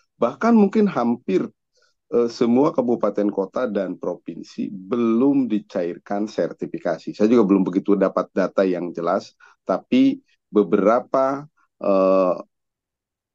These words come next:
pengurus P G R I mempertanyakan dan di grup-grup nasional mempertanyakan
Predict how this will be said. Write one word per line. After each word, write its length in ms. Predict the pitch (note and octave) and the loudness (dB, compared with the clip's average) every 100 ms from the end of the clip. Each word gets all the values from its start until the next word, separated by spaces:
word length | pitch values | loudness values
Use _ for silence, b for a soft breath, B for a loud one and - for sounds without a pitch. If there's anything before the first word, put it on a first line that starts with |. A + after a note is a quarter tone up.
| _ | _
pengurus 400 | A2 A#2 C3 C#3+ | 0 4 6 4
P 160 | - A2+ | 2 0
G 240 | G2 F#2 | 2 0
R 40 | - | 0
I 80 | B2 | 0
mempertanyakan 1200 | A#2 G#2 G2+ G2+ - F#2 F2+ E2+ - F#2+ E2 F#2 | 0 -2 -4 -8 -6 -6 -8 -12 -4 -2 -2 2
dan 160 | F#2 F#2+ | 2 4
di 160 | G#2+ | 2
grup-grup 560 | G2+ C#3 C#3+ B2 B2+ B2 | 4 4 4 2 2 4
nasional 640 | A2+ A2 A2 G#2 A2 G#2+ | 0 2 2 4 2 2
mempertanyakan 1040 | G2+ F#2+ F#2 E2+ F2+ F2+ E2+ - F2 D#2 | 0 0 -4 -4 -4 -4 -8 -6 -6 -6